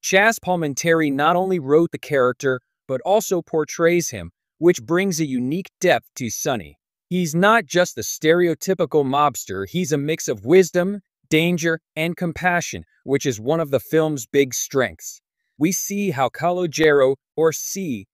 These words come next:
is torn between his admiration for Sonny's power and his father's values. Bronx Tale isn't just a mob story, it's a heartfelt exploration of growing up, the choices we make,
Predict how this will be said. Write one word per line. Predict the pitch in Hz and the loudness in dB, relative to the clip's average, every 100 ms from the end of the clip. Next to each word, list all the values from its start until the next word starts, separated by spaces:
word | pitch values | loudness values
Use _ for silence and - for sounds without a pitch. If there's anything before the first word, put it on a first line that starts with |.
| _ - | _ -10
is | 143 120 | -8 -8
torn | - 180 180 196 180 | -4 0 2 2 0
between | 131 - 143 113 | -8 -6 -4 -4
his | 120 - | -6 -4
admiration | 147 160 147 123 127 131 - 151 | -2 -2 -2 0 2 0 -2 -8
for | - | -8
Sonny's | 113 - 170 175 - | -8 -4 -2 -4 -6
power | - 165 123 123 _ | -2 0 2 0 _
and | 120 117 | -10 -6
his | 107 95 | -6 -6
father's | - 139 143 127 | 0 2 4 0
values. | 101 131 139 113 87 87 - | 2 2 4 0 -6 -14 -2
Bronx | 135 175 208 - | 4 4 4 -2
Tale | - 147 131 120 | -2 2 2 2
isn't | 175 165 180 | 0 0 -2
just | 110 170 - | -2 -2 0
a | 123 | -2
mob | 117 135 151 151 | 0 0 0 -2
story, | - 135 120 117 117 | -4 -2 0 -2 -6
it's | 127 131 | -8 -6
a | 117 - | -8 -2
heartfelt | 202 214 - 196 190 | 0 0 4 4 4
exploration | 170 156 - 147 131 139 147 165 | -2 -2 -4 0 2 2 0 -4
of | 120 98 | -6 -4
growing | 113 147 156 139 | 2 4 4 4
up, | 131 - _ _ | 2 2 _ _
the | 127 | -6
choices | - - 175 185 196 147 | -4 0 2 2 2 0
we | 156 | 0
make, | 151 139 156 - | 2 4 4 2